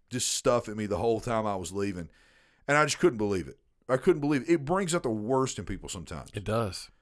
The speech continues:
Speaker 2: without a
Speaker 1: Um,
Speaker 2: doubt.
Speaker 1: it does, man. I mean, a-, and, I mean, y-, you all, I worked in retail forever.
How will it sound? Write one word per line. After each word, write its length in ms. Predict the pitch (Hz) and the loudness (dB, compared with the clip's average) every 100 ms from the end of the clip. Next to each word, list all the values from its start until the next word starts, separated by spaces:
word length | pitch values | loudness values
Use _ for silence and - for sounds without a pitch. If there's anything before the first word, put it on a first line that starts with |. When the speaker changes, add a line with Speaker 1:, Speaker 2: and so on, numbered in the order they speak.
| _ - | _ -8
Speaker 2:
without 200 | 104 104 | 0 2
a 40 | 101 | 4
Speaker 1:
Um, 60 | |
Speaker 2:
doubt. 240 | 98 95 - _ _ _ _ _ _ _ _ _ _ _ _ _ - - | 2 0 -6 _ _ _ _ _ _ _ _ _ _ _ _ _ -20 -4
Speaker 1:
it 140 | 139 120 | 0 6
does, 300 | 139 95 95 | 6 6 0
man. 200 | 87 80 | -6 -4
I 100 | 107 | -2
mean, 200 | 110 107 | -2 -2
a-, 160 | 123 | -4
and, 200 | 139 135 | -4 -2
I 40 | 135 | -2
mean, 200 | 131 113 | -2 -4
y-, 160 | 113 - | -8 -14
you 340 | 113 143 175 | -10 -2 4
all, 420 | 131 110 104 95 - - | 6 6 4 2 -10 0
I 140 | 107 | 2
worked 240 | 143 101 95 | 4 2 -2
in 100 | 85 | -6
retail 340 | 95 92 92 | -4 -2 -6
forever. 580 | - 80 92 101 - | -4 -6 0 -2 -2